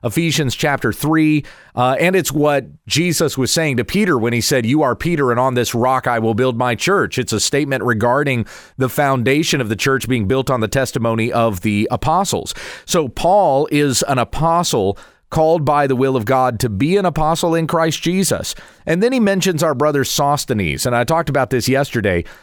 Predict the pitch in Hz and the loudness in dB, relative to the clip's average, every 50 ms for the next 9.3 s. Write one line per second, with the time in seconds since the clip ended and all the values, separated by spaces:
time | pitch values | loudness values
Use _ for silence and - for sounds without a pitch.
0 | _ _ _ - 139 147 147 151 135 117 - 170 190 208 170 180 160 135 131 143 | _ _ _ -2 -2 0 2 2 0 2 0 0 0 2 0 0 -2 0 0 2
1 | 151 151 151 131 120 - 151 151 147 147 143 139 120 - - 139 123 117 113 113 | 2 2 0 -2 -4 -2 0 2 2 2 0 0 -2 0 0 2 2 2 2 2
2 | 110 104 98 - - _ _ _ _ - 120 120 117 113 117 - - 143 147 156 | 2 0 0 -4 -8 _ _ _ _ -2 0 2 2 2 0 0 0 0 0 0
3 | - - - - 165 143 139 - 135 123 - - 135 135 131 127 - - - 170 | -2 -4 -4 -2 -2 -2 -2 0 -2 -2 0 0 0 0 0 -2 -4 -2 -2 0
4 | 175 170 147 120 110 107 107 95 - 127 120 117 151 165 175 - 123 98 98 143 | 0 0 0 0 0 0 -2 0 0 0 0 2 2 0 0 -2 -8 -4 -2 0
5 | 160 180 165 139 117 113 117 - - - - _ _ _ - - 120 139 143 135 | 0 2 0 0 0 -2 -4 -6 -12 -20 -20 _ _ _ -12 -4 -4 -2 0 0
6 | 131 143 139 135 113 - - 147 151 151 143 131 139 135 127 117 - - - 180 | 0 0 0 -2 -2 -2 0 2 2 2 2 2 2 0 0 0 -4 -4 0 0
7 | 170 - - - 180 170 143 - - 214 226 208 175 127 - 143 135 113 98 90 | 0 0 0 0 0 -2 -2 -2 -2 0 0 2 0 -2 0 0 0 0 0 0
8 | - 104 - - 123 113 - - - 120 92 113 104 92 - - - 113 92 85 | -2 -4 -2 0 0 -2 -2 -2 -4 -2 0 0 0 0 -2 -4 -4 -4 0 0
9 | 98 90 67 - - | 0 0 0 -2 -6